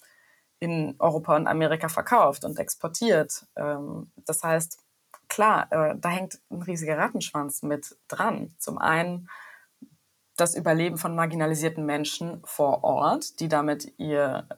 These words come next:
ihren Lebensunterhalt sichern, ihre Familien. Und am anderen Ende sind eben die Konsumierenden, wie wir, die sich ein Goldkettchen kaufen oder,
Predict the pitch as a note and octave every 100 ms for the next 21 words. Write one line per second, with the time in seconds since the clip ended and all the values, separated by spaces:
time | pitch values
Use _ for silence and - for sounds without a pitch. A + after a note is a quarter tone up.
0 | _ D#3 D3 D#3+ E4 - E3+ C#3 C#3 C#3
1 | - C#3+ - F3 F#3+ D3 - D#3 D#3+ G#3+
2 | D3 E3 G#3+ - - - - _ - F#3+
3 | F#3 - - C4 A#3+ - E3+ F3+ F#3+ F#3+
4 | F#3 F#3 - F3 F3+ F3 F3+ D#3+ - D#3+
5 | - E3+ G#3 D4 G3+ D3+ D#3+ B3 A#3+ D#3+
6 | D3+ G3 G#3+ D#3+ A3 - E3+ E3+ E3 -
7 | F3 F3 A3+ - F3+ D#3 D#3 D3+ D3 -
8 | D#3+ F3 F#3 - E3 D#3 D3+ D3